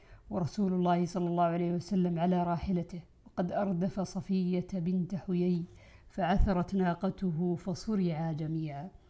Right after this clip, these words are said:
فاقتحم أبو طلحة فقال: 'يا رسول الله، جعلني الله فداءك.'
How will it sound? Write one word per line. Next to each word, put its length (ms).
فاقتحم 540
أبو 280
طلحة 380
فقال: 680
'يا 120
رسول 380
الله، 380
جعلني 840
الله 580
فداءك.' 720